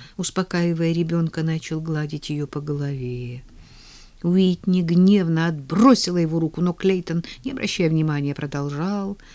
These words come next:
ласкать пышную темноволосую копну. Шли минуты, но Уитни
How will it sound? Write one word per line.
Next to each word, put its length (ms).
ласкать 640
пышную 640
темноволосую 880
копну. 480
Шли 360
минуты, 720
но 140
Уитни 600